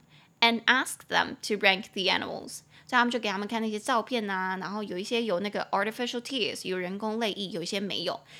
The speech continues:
然后再请这些人类去rank the animals，去给他们排名。People gave more positive responses when they saw dogs with teary eyes.那人们会给比较高度的评价，比较正面的评价，当他们看到那个泪水汪汪的狗狗的时候。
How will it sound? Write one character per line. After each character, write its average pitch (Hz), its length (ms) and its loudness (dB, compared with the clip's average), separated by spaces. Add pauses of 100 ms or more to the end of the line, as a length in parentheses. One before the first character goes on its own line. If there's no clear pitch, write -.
然 196 120 4
后 220 60 4
再 247 160 0
请 185 240 -6
这 208 100 -2
些 220 200 0
人 185 260 -4
类 220 100 0
去 190 280 -4
rank 247 340 2
the 233 100 -2
animals， 196 540 -2
去 233 140 -2
给 190 100 -4
他 180 80 -2
们 185 100 -4
排 - 220 -4
名。 113 180 -6 (720)
People 339 320 0
gave 233 280 4
more 247 420 2
positive 226 640 0
responses 214 800 -4 (180)
when 220 160 0
they 214 160 4
saw 202 220 4
dogs 220 560 4
with 214 220 0
teary 196 340 0
eyes. - 400 -2 (300)
那 370 120 4
人 240 140 2
们 214 180 0
会 262 140 2
给 202 180 -2
比 185 80 -6
较 208 120 0
高 208 260 2
度 220 140 0
的 196 80 -6
评 185 200 -6
价， 202 200 2
比 170 80 -8
较 196 100 -2
正 277 220 0
面 214 180 0
的 175 80 -6
评 185 240 -6
价， 185 260 -2
当 220 140 0
他 240 100 0
们 208 140 -4
看 214 220 -2
到 190 160 -2
那 190 100 -8
个 185 100 -2
泪 233 220 0
水 196 180 -4
汪 190 200 -2
汪 190 140 -4
的 185 100 -6
狗 - 180 -6
狗 - 200 -6
的 - 160 -8
时 - 180 -8
候。 - 280 -2